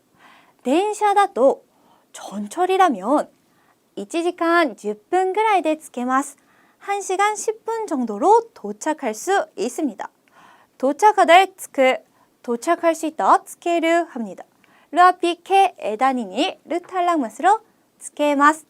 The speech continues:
도착할 수 있습니다. 그 다음에 얘기가 이어지죠.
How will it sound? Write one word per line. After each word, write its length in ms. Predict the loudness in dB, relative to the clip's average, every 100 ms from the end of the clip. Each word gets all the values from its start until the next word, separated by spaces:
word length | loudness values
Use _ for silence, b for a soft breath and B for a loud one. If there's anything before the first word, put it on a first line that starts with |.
| _
도착할 500 | -20 -14 -12 -10 -12
수 340 | -4 0 0 -2 _
있습니다. 640 | -8 -8 -6 -4 -6 -8 -18 _ _ b b b b b
그 120 | -4
다음에 480 | 0 2 4 2 0
얘기가 340 | -2 -2 0
이어지죠. 520 | 2 2 -2 -2 -12